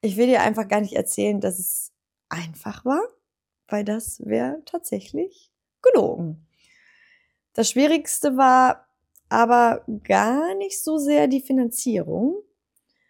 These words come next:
und auch nicht die Zahlen und auch nicht mal die Bank, sondern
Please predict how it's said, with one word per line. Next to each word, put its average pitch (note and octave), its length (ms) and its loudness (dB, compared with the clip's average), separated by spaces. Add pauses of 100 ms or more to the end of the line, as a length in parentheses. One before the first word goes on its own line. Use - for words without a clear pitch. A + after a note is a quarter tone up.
(400)
und A#3 440 0
auch A3 100 -2
nicht A#3 260 -2
die F#3+ 120 -14
Zahlen C#4+ 600 -2
und - 180 -10
auch - 100 -6
nicht C4 220 -2
mal C4 160 -2
die A3 180 -6 (140)
Bank, G3+ 520 -4
sondern A3+ 680 -2